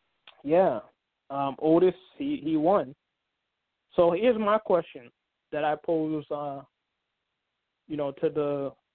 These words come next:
to the listeners, and I pose it to you. Which one was more shocking? Becky Lynch, um, vacating the title because of her pregnancy,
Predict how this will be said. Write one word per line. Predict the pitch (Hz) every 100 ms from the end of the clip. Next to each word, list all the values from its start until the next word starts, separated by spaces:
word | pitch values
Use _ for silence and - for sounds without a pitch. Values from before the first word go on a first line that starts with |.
| -
to | 147
the | 151
listeners, | 151 156 - 151 120 131 _ 143
and | 143 135
I | 131 -
pose | - 170 156
it | -
to | 185
you. | 175 147 - _ _ _ _ _ _ -
Which | 214 -
one | 240
was | 214 190
more | 185 185 -
shocking? | 180 180 135 120 117 _ _ _ _ _ _ _ _ _
Becky | 160 165 208
Lynch, | 180 180 180 180 - - _ _ _ _ _ _ _ _ _ _ _ -
um, | 151 143 143 135 127 - _ _ _ _
vacating | 156 160 165 - 185 180
the | 170 165
title | 180 165 165 190 - _ _ _ _ _ _ _ _ -
because | 151 175 165
of | 160
her | 156
pregnancy, | 180 170 190 185 - 202